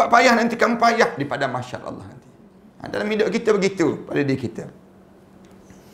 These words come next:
Kita kan kalau Ah, orang kita.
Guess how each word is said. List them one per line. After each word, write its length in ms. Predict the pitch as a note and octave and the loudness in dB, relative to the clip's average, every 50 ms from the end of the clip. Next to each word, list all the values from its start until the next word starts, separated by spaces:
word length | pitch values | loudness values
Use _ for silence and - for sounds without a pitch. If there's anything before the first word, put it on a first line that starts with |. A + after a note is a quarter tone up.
| - - - - - - - | -20 -20 -20 -20 -20 -10 -4
Kita 360 | - - - - E3+ E3 D#3+ | -4 -4 2 4 6 6 8
kan 160 | D#3+ D3 C3+ | 6 6 6
kalau 440 | C3 D3+ E3 D#3+ D#3+ D#3 D#3 - - - - - - - - - - - | 6 6 6 8 6 6 4 2 -2 -8 -14 -20 -20 -20 -20 -20 -4 0
Ah, 240 | E3 F3 E3+ F3 | 2 2 4 6
orang 240 | F3 F3+ E3+ E3+ F3 | 6 6 8 6 6
kita. 480 | E3+ E3+ E3+ E3+ D3 B2+ A#2 G2+ - | 6 4 4 4 2 2 2 -2 -6